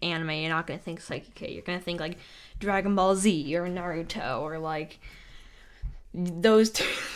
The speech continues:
<laughs> those two. You, you might think of My Hero Academia. It d-, it depends, you know?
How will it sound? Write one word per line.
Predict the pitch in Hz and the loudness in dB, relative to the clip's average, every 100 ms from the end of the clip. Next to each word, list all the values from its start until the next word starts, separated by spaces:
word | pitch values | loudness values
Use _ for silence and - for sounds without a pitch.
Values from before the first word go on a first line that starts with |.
| 339 | 6
<laughs> | - | 6
those | 294 226 - | 6 2 0
two. | - 185 170 165 - - - | 2 2 2 -4 -10 -12 4
You, | 226 240 | 6 6
you | 240 254 | 6 6
might | 269 269 247 | 8 8 8
think | 214 190 | 0 0
of | 175 | -2
My | 160 151 | 0 -2
Hero | 190 156 | 0 -2
Academia. | 151 156 151 151 156 156 | -2 -4 -4 -4 -4 -4
It | - - | -4 -4
d-, | 175 | -2
it | 175 180 | -2 -2
depends, | 190 - 151 120 147 185 | -4 -2 -4 -4 -6 -8
you | 160 | -8
know? | 160 160 170 208 | -6 -4 -6 -8